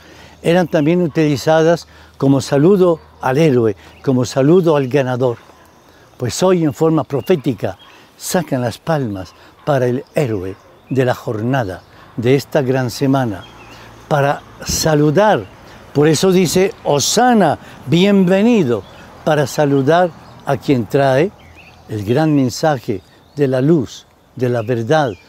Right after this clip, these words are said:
de la bondad, del amor. Por eso es importante que nos dispongamos en esta semana a seguir paso a paso la gran enseñanza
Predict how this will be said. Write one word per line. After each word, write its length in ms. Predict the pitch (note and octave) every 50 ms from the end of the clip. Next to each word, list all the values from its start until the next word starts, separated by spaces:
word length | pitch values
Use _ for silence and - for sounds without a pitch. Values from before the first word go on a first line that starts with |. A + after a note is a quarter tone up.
| - - _ _ _
de 160 | C#3 C#3+ C#3
la 100 | C#3 C3
bondad, 560 | A#2 B2+ C3 B2+ A#2+ C3 D#3+ D#3+ C#3 G#2 F2+ - _ _ _ _ _ _ _ _ - - - -
del 220 | B2 B2 C3 A#2+
amor. 320 | A#2 A2 A2+ G#2 F2+ E2 F#2+ - - - _ _ - _ _ _ _ _ _ _ _ _ _ _ _ _ _ _ _ _ _ _ _ _ _ _
Por 160 | - A#2+ A#2
eso 460 | C3 C#3 A#2 - - E3 D3+ C#3 - - - _ _ _ _ _ - - _ _
es 200 | - B2 - -
importante 640 | D#3+ D3 - D3 C#3+ A#2 - E3 D#3+ D#3 C#3 D#3+ D#3
que 100 | C#3 C#3+
nos 180 | C#3+ C#3 C3 A2+
dispongamos 760 | B2+ A#2+ - - C3+ C3 B2 A2 C3+ C#3 C#3+ C#3 C3 - - C3+
en 140 | B2 A#2+
esta 280 | C3+ B2+ - - - C3
semana 520 | - - B2+ A2+ B2+ D3+ F3 E3+ C#3+ A2 - - - - - - - -
a 140 | - C3+ B2+
seguir 540 | - - - B2 G#2 G2 C3+ D#3 D#3 C#3+ C3 - - - - - - - - -
paso 480 | - E3+ D#3+ C#3 - - D3+ C#3+ D3+ - -
a 100 | - C3+
paso 520 | C3 - - D#3+ D3 B2 A#2 - - A#2+ G#2 A#2+ - - - - - - - - - - - - -
la 120 | B2+ C3
gran 320 | A#2 A2 B2+ D#3 E3+ E3+ E3+
enseñanza 840 | E3+ D3+ - - D#3+ D#3 D3+ D#3 D#3+ D#3+ D3+ C#3+ A#2+ - - G#2+